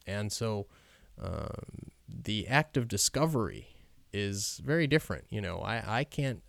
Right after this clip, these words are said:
I can't, I can't really enjoy Citizen Kane the way people, uh, even in the fifties, like, it was made in the early forties, even in the fifties, the way people even in the fifties enjoyed Citizen Kane.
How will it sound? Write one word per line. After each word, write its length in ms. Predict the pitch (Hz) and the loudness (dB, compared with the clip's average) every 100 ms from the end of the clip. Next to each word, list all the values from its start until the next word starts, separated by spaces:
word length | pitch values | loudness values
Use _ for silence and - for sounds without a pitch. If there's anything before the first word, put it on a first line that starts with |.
| 123 | -6
I 100 | 143 | -6
can't, 380 | - 156 139 - - - - - - - _ _ - | -6 -10 -10 -12 -20 -20 -20 -20 -20 -20 _ _ -4
I 100 | 135 | 0
can't 220 | - 175 | 4 4
really 200 | 165 165 | 6 6
enjoy 360 | 147 123 135 156 | 6 6 6 6
Citizen 440 | - 120 104 104 | 4 4 4 0
Kane 380 | 98 120 107 98 | 0 0 2 0
the 100 | 107 | 2
way 220 | 113 107 | 2 2
people, 600 | 98 127 120 107 101 95 - - - - - | 2 0 0 0 -2 -2 -8 -18 -20 -16 -2
uh, 300 | 104 101 98 | 2 4 2
even 260 | 120 139 147 | 4 4 6
in 100 | 147 | 8
the 60 | 147 | 6
fifties, 580 | - 180 - 117 95 | 6 2 2 -2 0
like, 140 | 120 113 | 0 0
it 80 | 120 | 2
was 160 | 117 | 2
made 180 | 120 151 | 2 2
in 60 | 131 | 2
the 120 | 113 | 2
early 200 | 120 117 | 2 0
forties, 340 | - 170 143 - - - | 0 -2 -2 -4 -14 -8
even 240 | - 262 247 | 0 0 2
in 80 | 208 | 2
the 60 | |
fifties, 540 | - 247 - 131 123 - | 2 0 2 2 2 2
the 80 | |
way 120 | 135 147 | 2 2
people 360 | - - 120 | 0 -2 0
even 180 | 139 156 | 0 2
in 100 | 151 | 2
the 60 | 143 | 0
fifties 400 | 180 - 123 101 | -2 -2 -2 -2
enjoyed 520 | 107 120 110 92 110 - - _ _ | -2 2 2 2 -2 -14 -20 _ _
Citizen 420 | - 113 95 95 | -4 -2 0 -2
Kane. 300 | 98 92 120 | -4 -6 -8